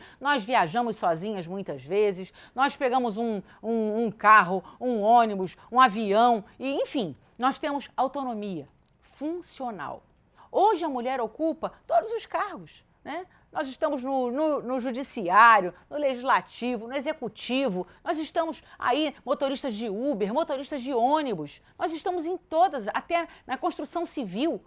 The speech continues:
a mulher tá em todas, em todas as áreas. Por quê? Porque nós conquistamos autonomia funcional. Mas, infelizmente, a nossa, as nossas emoções não acompanharam o nosso grau de desenvolvimento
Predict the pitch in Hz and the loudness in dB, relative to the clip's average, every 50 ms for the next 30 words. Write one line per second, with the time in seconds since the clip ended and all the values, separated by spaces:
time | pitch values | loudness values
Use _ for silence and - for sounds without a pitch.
0 | _ - - - 539 480 - 698 988 - - 466 427 - - 294 - - - 277 | _ -14 -12 -8 -6 0 0 0 0 0 -6 -12 -12 -6 0 2 2 2 2 -2
1 | 196 185 - _ _ _ _ - 269 - - - 359 247 254 233 190 156 175 156 | -6 -6 -12 _ _ _ _ -18 -8 -6 -4 -2 -2 -2 -2 -2 -2 -2 -4 -6
2 | 139 175 - - - _ _ _ _ _ _ _ - 339 370 - - - 226 180 | -6 -6 -12 -20 -20 _ _ _ _ _ _ _ -6 -6 -6 -6 -8 -10 -8 -8
3 | 151 131 _ _ _ _ _ - 285 - - 381 339 254 226 226 220 - 247 254 | -8 -10 _ _ _ _ _ -14 -12 -8 -6 -4 -2 -2 -2 -2 -2 -6 -12 -10
4 | 320 320 - - - 196 180 180 175 180 - _ - - - - 202 214 214 214 | -10 -12 -12 -8 -8 -6 -6 -6 -10 -12 -16 _ -20 -18 -6 -2 -2 -2 0 -2
5 | 226 214 208 208 220 254 277 277 247 - - 190 175 - - 147 135 147 143 147 | -4 -4 -4 -6 -6 -6 -6 -6 -8 -8 -10 -16 -16 -14 -16 -16 -16 -16 -18 -20
6 | - _ _ _ _ _ _ _ _ _ - - - - 254 285 339 403 480 415 | -20 _ _ _ _ _ _ _ _ _ -20 -20 -8 -2 0 2 2 2 2 0
7 | 254 180 - - _ _ _ _ _ - 320 466 587 622 523 - - 427 427 294 | -8 -10 -12 -18 _ _ _ _ _ -4 -2 0 0 0 -2 -4 -2 -2 -2 -2
8 | 285 226 247 233 247 285 339 392 370 - - 151 - _ _ _ _ _ _ _ | -2 -4 -6 -6 -6 -6 -6 -6 -8 -10 -14 -16 -16 _ _ _ _ _ _ _
9 | _ _ - _ - 269 294 294 311 349 370 - - 330 277 - - - - - | _ _ -16 _ 2 2 2 4 4 2 2 2 2 0 0 0 -6 -18 -6 -4
10 | 226 208 185 220 330 359 370 370 262 262 311 302 285 240 208 - - - 277 294 | -4 -4 -2 -2 -2 0 0 -2 -2 -2 -4 -2 -2 -4 -4 -4 -10 -10 -8 -6
11 | 320 320 294 240 262 320 330 320 311 - - 330 320 311 - 320 311 294 285 294 | -4 -4 -4 -4 -4 -4 -2 -4 -4 -2 -4 -4 -4 -2 -4 -4 -4 -4 -4 -4
12 | 302 330 349 359 330 254 202 185 - - - 240 254 277 285 277 - 302 254 220 | -2 0 2 2 2 0 -2 -6 -10 -14 -10 -4 -2 -2 -2 -2 -6 -12 -10 -6
13 | 226 262 294 311 330 269 233 220 233 233 262 277 240 262 269 233 247 240 226 240 | 0 2 2 2 2 0 -4 -10 -12 -10 -10 -8 -6 -6 -6 -6 -6 -8 -8 -6
14 | 262 285 285 277 - 254 | -6 -6 -8 -10 -12 -20